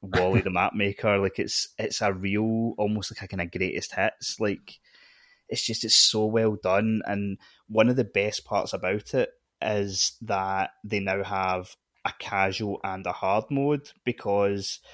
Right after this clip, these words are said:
Speaker 1: I, I love point and click games, but in most point and click games, there comes a point where you're like, "I'm gonna have to look at a fucking guide. What the fuck's going on?" And it turns out you've got, you've got to do something where you're like, "I would never have figured that out." Like,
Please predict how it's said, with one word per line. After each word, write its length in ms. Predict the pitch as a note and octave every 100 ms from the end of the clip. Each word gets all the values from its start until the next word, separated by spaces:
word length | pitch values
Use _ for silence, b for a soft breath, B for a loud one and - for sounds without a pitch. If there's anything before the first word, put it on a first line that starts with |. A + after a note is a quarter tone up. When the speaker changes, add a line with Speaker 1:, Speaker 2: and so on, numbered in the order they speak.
| b b b
Speaker 1:
I, 160 | A#2+ -
I 60 | C3
love 220 | A#2 A2
point 180 | - B2+
and 60 | A#2
click 200 | A2+ B2
games, 340 | A2+ F#2+ G2 -
but 180 | G#2 -
in 80 | A2+
most 460 | G#2+ A2 A#2+ - -
point 220 | A2+ G2
and 80 | -
click 200 | F#2+ A#2+
games, 460 | G#2 F#2+ F#2 - - _ _ -
there 120 | A#2
comes 280 | - A#2 A#2
a 60 | A#2+
point 280 | G2 G2
where 120 | G#2 G2+
you're 140 | G2
like, 240 | F#2 F2+ - -
"I'm 100 | F#2
gonna 140 | F#2+
have 280 | - F2 -
to 80 | E2+
look 160 | E2+ -
at 80 |
a 40 | -
fucking 360 | E2+ D#2 F2+
guide. 300 | E2+ D#2+ E2+ -
What 200 | G#2 G#2+
the 60 | -
fuck's 340 | - D2 -
going 160 | - D#2+
on?" 200 | E2 E2+ b b -
And 80 | F#2+
it 80 |
turns 240 | - F2+ F2+
out 120 | F2+
you've 180 | F#2 G2
got, 160 | G2 - - _ -
you've 140 | G#2
got 160 | A#2 G#2+
to 60 |
do 120 | G#2
something 300 | G2 G2+ F#2
where 100 | F#2+
you're 100 | F2+
like, 200 | F2+ F#2 -
"I 60 |
would 160 | F#2+ F#2
never 380 | F#2+ F#2 E2+ F2+
have 120 | F2
figured 260 | F#2 F2 E2
that 40 | F2 D#2+ D#2+
out." 60 | D#2 _ _ _
Like, 320 | F#2+ F#2 -